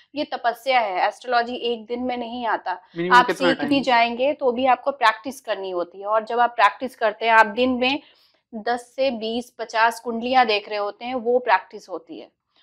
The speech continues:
Speaker 1: और जब आप प्रैक्टिस में, अ, पूरी तरह से निपुण हो जाए, आपको लगता है कि हाँ, ये मेरे पकड़ में है,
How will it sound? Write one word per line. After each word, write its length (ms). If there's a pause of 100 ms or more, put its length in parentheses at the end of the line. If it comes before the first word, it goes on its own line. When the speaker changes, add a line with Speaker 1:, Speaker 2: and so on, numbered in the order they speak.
(140)
Speaker 1:
और 120
जब 160
आप 120
प्रैक्टिस 560
में, 380
अ, 260
पूरी 340
तरह 260
से 160
निपुण 340
हो 80
जाए, 140
आपको 180
लगता 280
है 120
कि 160
हाँ, 260
ये 200
मेरे 240
पकड़ 360
में 160
है, 160